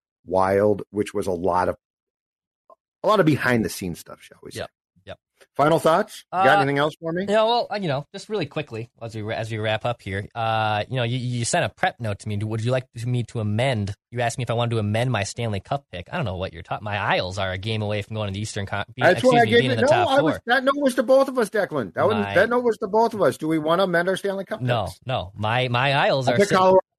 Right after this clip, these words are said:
Speaker 1: I
Speaker 2: my
Speaker 1: picked Colorado. You're
Speaker 2: Yeah.
Speaker 1: in trouble.
Speaker 2: My Isles are p-, sitting pretty. Oh, and it is, it is, uh, and some Wild fans, shout out to my guy, Ben Remington. He pointed this out, former of Giles and the goalie. How many Wild fans are now actively rooting against Vegas because they got beat,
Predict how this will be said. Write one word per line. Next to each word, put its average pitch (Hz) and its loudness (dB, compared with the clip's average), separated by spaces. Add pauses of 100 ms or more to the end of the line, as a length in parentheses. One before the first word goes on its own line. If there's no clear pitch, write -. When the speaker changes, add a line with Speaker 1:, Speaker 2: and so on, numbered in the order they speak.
(320)
Speaker 1:
I 107 0
Speaker 2:
my 117 -2
Speaker 1:
picked 175 0
Colorado. 170 4
You're 131 0
Speaker 2:
Yeah. 135 0
Speaker 1:
in 131 -4
trouble. 135 0 (140)
Speaker 2:
My 117 -4
Isles 147 -2
are 147 0
p-, 147 -6
sitting 143 -6
pretty. 123 -6
Oh, 170 0
and 117 -2
it 190 -2
is, 104 -2
it 139 -6
is, 98 -4
uh, 95 -2
and 127 -12
some 220 -2
Wild 113 0
fans, 95 -6 (380)
shout 156 -2
out 127 -8
to 117 -6
my 110 -2
guy, 101 -2
Ben 98 -4
Remington. 98 -4
He 107 -2
pointed 98 -6
this 95 -4
out, 101 -4
former 104 -4
of 104 -8
Giles 104 -2
and 95 -6
the - -6 (100)
goalie. 98 -4 (460)
How 190 -2
many 196 2
Wild 139 2
fans 120 0
are - -2
now 113 0
actively 120 -4
rooting 107 -2
against 101 -4
Vegas 104 -4
because 98 -6 (320)
they 113 -8
got 98 -4
beat, 95 -8